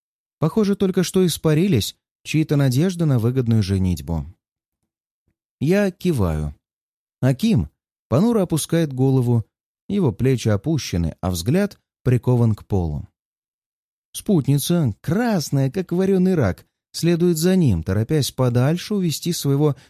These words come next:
неудачливого кавалера. Циван поворачивается ко мне. Небрежно бросает. «Прошу прощения за этот инцидент, господин Филинов»,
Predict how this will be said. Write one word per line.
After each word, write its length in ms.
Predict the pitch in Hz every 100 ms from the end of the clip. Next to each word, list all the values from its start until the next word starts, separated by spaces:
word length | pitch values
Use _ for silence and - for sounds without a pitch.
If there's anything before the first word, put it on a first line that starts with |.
| _
неудачливого 840 | 220 214 127 147 170 - 147 135 123
кавалера. 800 | - 113 104 87 82 73 - - _ _ _ _ _ _ _ _ _ _ _ _ _ -
Циван 380 | 139 160 208 185
поворачивается 720 | 143 143 151 - 131 127 123
ко 140 | - 117
мне. 280 | 90 69 - _ _ _ _ _ _
Небрежно 480 | 175 147 143 151 180
бросает. 640 | 185 175 110 85 76 - _ _ _ _ _ _ _ _ -
«Прошу 320 | 104 135 165
прощения 580 | 165 156 - 165 156 147
за 100 | 147
этот 280 | 143 139 143
инцидент, 540 | 135 143 135 113 87
господин 460 | 87 - 98 95 92
Филинов», 560 | - 92 92 92 -